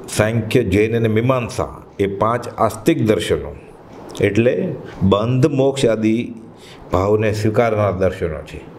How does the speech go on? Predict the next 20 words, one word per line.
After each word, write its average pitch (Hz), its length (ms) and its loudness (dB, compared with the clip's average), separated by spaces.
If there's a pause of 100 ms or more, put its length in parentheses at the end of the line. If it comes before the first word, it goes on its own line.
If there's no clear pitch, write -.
(580)
ભલે 101 200 2
પછી 113 240 2
સિદ્ધાંતમાં 104 720 2
ફરક 120 240 2
હોય, 117 220 2 (1040)
પણ 101 360 0 (280)
પાપ 101 300 0
પુણ્યને 107 440 2
સ્વીકારે, 95 600 0 (760)
બંધ 98 520 2
મોક્ષને 110 460 2
સ્વીકારે, 92 600 -2 (960)
પુનર્જન્મને 107 840 2
સ્વીકારે, 92 580 -2 (580)
કરેલા 107 340 2
કર્મ 98 360 0
ભોગવવા 101 320 2
પડશે, 90 380 0
સ્વર્ગલોક, 98 760 -2
દેવલોક, 101 600 0